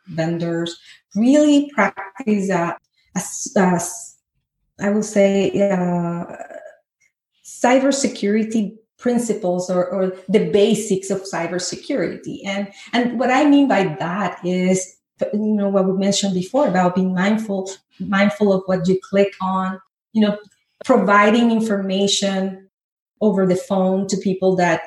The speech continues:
you cannot validate, you know, they are your I T department. We, we get a lot of that type of scams, I will say. And this is the perfect time where new companies are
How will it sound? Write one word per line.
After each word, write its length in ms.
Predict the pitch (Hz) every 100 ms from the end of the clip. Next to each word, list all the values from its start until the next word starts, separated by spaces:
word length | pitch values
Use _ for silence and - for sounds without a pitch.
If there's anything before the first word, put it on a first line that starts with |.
| - -
you 140 | 180 -
cannot 440 | 190 185 165 170 -
validate, 640 | 196 190 190 190 190 - - -
you 100 | 233
know, 80 |
they 200 | 202 202
are 160 | 196 180
your 200 | 180 180
I 80 | 165 -
T 160 | 233
department. 800 | 226 220 - 202 202 202 196 196 190 - _ _
We, 260 | 254 269 220
we 100 | 254
get 200 | 208 247
a 140 | 262
lot 180 | 233 214
of 160 | 220 -
that 300 | 190 - -
type 400 | - 190 190 185
of 180 | 185 180 185 _ _ _ _ _ _
scams, 880 | - - 220 214 196 165 160 - -
I 120 | 160
will 120 | 160 170
say. 560 | - 170 180 214 - - -
And 240 | 214 233 208
this 200 | 262 262
is 140 | 233
the 180 | 240 - -
perfect 420 | 220 220 214 -
time 760 | - 208 196 185 190 190 180
where 220 | 196 196
new 300 | 196 202 214
companies 500 | 220 233 247 220 196
are 300 | 196 185 185